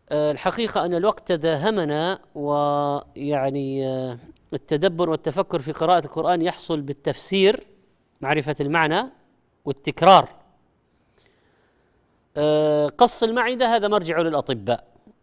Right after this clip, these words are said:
هم يقررون إذا بقيت على حالك أسوأ ولا إذا عملتها أسوأ. هذه مراعاة أدنى المفسدتين.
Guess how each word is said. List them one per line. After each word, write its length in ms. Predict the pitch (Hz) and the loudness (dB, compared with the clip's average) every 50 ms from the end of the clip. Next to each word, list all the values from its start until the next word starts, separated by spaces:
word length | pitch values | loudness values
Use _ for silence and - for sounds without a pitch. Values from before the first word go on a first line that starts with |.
| _ - | _ -2
هم 160 | - 180 202 196 | 0 2 4 4
يقررون 580 | 190 185 - 180 165 160 160 160 170 180 175 | 2 2 2 0 2 2 2 2 2 2 2
إذا 220 | - 156 156 160 160 | 0 0 0 0 2
بقيت 380 | 151 180 - - 247 240 - | 2 0 0 0 -2 2 6
على 200 | 202 202 208 196 | 6 8 8 6
حالك 380 | - - 233 240 233 214 - - | 6 6 4 6 6 4 0 2
أسوأ 360 | 269 262 - 269 277 311 339 330 - - - _ _ _ _ - | 0 0 2 4 6 6 6 6 2 -4 -20 _ _ _ _ 2
ولا 220 | 185 220 220 233 | 4 4 6 6
إذا 180 | 220 214 202 214 | 4 6 4 4
عملتها 680 | 196 214 233 262 254 202 - - 208 196 202 196 165 185 | 4 4 2 0 -2 -4 -2 0 2 4 4 4 2 0
أسوأ. 300 | 170 - 175 170 180 185 - - _ _ _ _ _ _ _ _ _ _ _ _ _ _ _ _ _ _ _ _ _ - | -4 -4 -4 -2 -2 -2 -4 -8 _ _ _ _ _ _ _ _ _ _ _ _ _ _ _ _ _ _ _ _ _ 2
هذه 260 | 156 175 185 180 180 | 2 4 4 4 2
مراعاة 360 | 180 175 175 175 175 196 196 - | 2 2 2 4 4 2 2 0
أدنى 260 | 214 190 175 190 180 | -2 -6 -2 -2 -2
المفسدتين. 760 | 170 165 - - 160 147 151 - - 160 139 107 90 - | -2 -4 -4 -6 -4 -4 -4 -2 0 -2 -2 -2 -4 -10